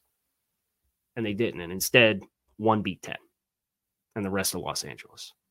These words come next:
And that is a reason to smile. Because if you don't mind, I'm gonna go check myself into,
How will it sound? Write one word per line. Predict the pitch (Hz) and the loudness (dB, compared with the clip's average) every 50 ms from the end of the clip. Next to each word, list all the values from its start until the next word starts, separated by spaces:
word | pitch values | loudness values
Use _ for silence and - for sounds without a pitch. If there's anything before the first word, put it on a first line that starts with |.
| _ _ - - - _ _ - | _ _ -20 -20 -20 _ _ -8
And | 101 104 | 2 8
that | 185 196 156 151 - - - - - - - _ _ _ _ - _ _ _ _ _ _ _ _ _ _ _ _ _ - | 10 12 12 12 10 6 2 -4 -6 -12 -18 _ _ _ _ -20 _ _ _ _ _ _ _ _ _ _ _ _ _ -8
is | - 123 | -6 -4
a | 113 | 4
reason | 107 127 202 254 226 254 262 | 8 10 12 12 12 10 10
to | 262 | 10
smile. | - - - 233 180 139 110 95 82 - - - _ _ _ _ _ _ _ _ _ _ _ _ _ _ _ _ _ - | 10 10 12 12 12 10 10 6 0 -8 -16 -20 _ _ _ _ _ _ _ _ _ _ _ _ _ _ _ _ _ -2
Because | 131 127 120 | 0 2 2
if | 123 120 | 4 6
you | 156 175 | 10 10
don't | 180 165 147 151 | 10 10 8 6
mind, | 147 156 156 127 120 135 151 - - _ - _ _ _ _ _ _ _ _ _ _ _ - | 4 6 6 4 2 0 -4 -8 -14 _ -20 _ _ _ _ _ _ _ _ _ _ _ 4
I'm | 180 | 4
gonna | 190 170 | 6 6
go | 147 131 123 | 6 4 4
check | - - - - 156 143 - - | 2 0 2 4 4 2 2 2
myself | 135 135 135 123 - - 131 127 - - | 2 2 2 2 2 2 2 2 2 2
into, | 131 127 127 127 120 - - 127 123 120 120 117 117 | 0 2 2 2 0 0 0 0 2 2 0 0 -2